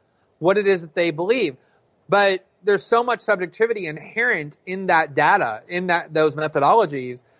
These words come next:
that they are almost as unreliable as punditry itself, as we just saw. And I think the reason why people haven't changed is because, as I said earlier, U S media is the most accountability-free profession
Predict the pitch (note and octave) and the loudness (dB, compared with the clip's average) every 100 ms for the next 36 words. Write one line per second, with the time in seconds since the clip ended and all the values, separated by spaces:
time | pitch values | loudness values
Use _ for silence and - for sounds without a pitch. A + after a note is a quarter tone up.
0 | _ E3 F#3 F3+ F#3 B3+ A3+ - G3+ C#4 | _ 0 0 2 4 4 4 0 -2 -2
1 | C4+ - F3+ D#3+ D3 D#3 A#3 F#3 C#3 C3 | -4 -6 -6 -2 0 4 4 2 2 -2
2 | C#3+ D#3 D3+ D3 - - F#3+ G3 F#3+ F3 | -2 -2 -2 -2 -6 -8 -4 -2 -2 -2
3 | D3+ - - F#3 A#2 - - D3 C3+ C#3 | -2 0 2 2 2 -4 -4 -2 -2 -4
4 | C#3 C3 - D3 A2 A2+ _ _ _ _ | -6 -4 2 2 2 -4 _ _ _ _
5 | _ G3 G3+ G3+ G3 G#3 C#4 D4 B3 G#3+ | _ 0 0 0 0 0 0 -4 -6 -4
6 | A#3+ B3+ A#3 G#3 G#3 G3+ G#3+ G3 F#3 F#3 | -2 0 2 2 0 -6 -2 0 0 0
7 | E3+ - G#3 G#3+ C3+ C#3 D3+ - _ _ | -6 -6 -6 -6 -10 -12 -16 -20 _ _
8 | _ F3 F3+ G3 G3 F#3 F#3 F#3 F3 F3 | _ 0 0 0 -2 0 2 2 2 4
9 | G#3 G#3+ F3 D#3 D3+ _ _ _ _ _ | 4 4 4 2 0 _ _ _ _ _
10 | _ _ _ D3+ E3 A3+ A3+ F3 G3+ G#3 | _ _ _ -6 2 2 2 -2 -4 0
11 | E3+ D3+ D3 - _ _ _ _ - F3+ | 4 4 0 -4 _ _ _ _ 0 2
12 | F3 D3+ F3 F3 F3 F3 - - F3+ F#3+ | 2 0 0 2 2 -4 -14 -2 0 2
13 | F3+ F3+ F3 E3+ D#3 E3 D#3 D3+ D#3 D#3 | 2 2 2 2 -2 -2 -2 0 0 2
14 | D#3 D3+ C#3 A#2+ A#2 | 2 2 -4 -6 -12